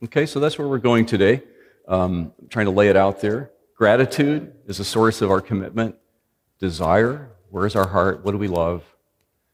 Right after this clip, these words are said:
And thirdly, really, God makes it possible anyway for us to do this. Joshua calls the people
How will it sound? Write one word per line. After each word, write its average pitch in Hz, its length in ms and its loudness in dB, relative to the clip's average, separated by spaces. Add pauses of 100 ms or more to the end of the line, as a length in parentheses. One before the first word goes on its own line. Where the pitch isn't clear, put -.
(120)
And 95 140 -6
thirdly, 104 420 0
really, 98 440 0 (500)
God 98 240 2
makes 92 180 -4
it 107 100 -8
possible 90 460 -4
anyway 87 300 -2
for 85 160 -8
us - 160 -10
to 85 80 -20
do 80 160 -14
this. 80 380 -18 (1700)
Joshua 151 360 2
calls 135 300 0
the 120 80 -2
people 123 600 2